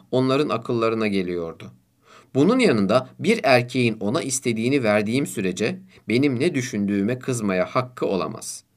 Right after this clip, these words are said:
Hemen hemen her gün mastürbasyon yapıyorum ve yaparken neredeyse her zaman fantazi kuruyorum. En favori fantazim beni tahrik eden erkeğe yatağa bağlamak. O durumda donunu indirip penisiyle oynuyorum.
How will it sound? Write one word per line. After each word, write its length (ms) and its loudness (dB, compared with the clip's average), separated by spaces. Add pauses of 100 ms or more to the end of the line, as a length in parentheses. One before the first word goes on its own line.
(320)
Hemen 340 4
hemen 320 0
her 200 2
gün 240 0
mastürbasyon 720 0
yapıyorum 540 0
ve 160 2 (240)
yaparken 600 4
neredeyse 520 0
her 260 2
zaman 360 2
fantazi 560 -4
kuruyorum. 440 -10 (640)
En 240 6
favori 440 4
fantazim 720 -2 (120)
beni 240 2
tahrik 400 2
eden 300 0
erkeğe 360 0
yatağa 380 2
bağlamak. 520 -6 (420)
O 160 6
durumda 640 0 (160)
donunu 320 2
indirip 500 -2 (120)
penisiyle 500 0
oynuyorum. 520 -6